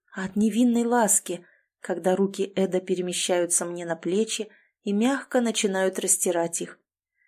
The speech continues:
"Тебе холодно, ты дрожишь", констатирует он. "Давай приедем сюда в другой раз,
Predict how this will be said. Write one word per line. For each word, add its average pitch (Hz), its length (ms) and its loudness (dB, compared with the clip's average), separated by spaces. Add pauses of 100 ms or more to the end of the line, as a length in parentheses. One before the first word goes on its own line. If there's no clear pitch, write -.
(160)
"Тебе 175 260 -2
холодно, 180 640 -2 (100)
ты 180 120 -2
дрожишь", 185 580 0 (220)
констатирует 180 800 0
он. 170 200 -4 (520)
"Давай 233 300 4
приедем 180 420 0
сюда 175 320 2
в 175 40 -4
другой 180 280 2
раз, 175 320 0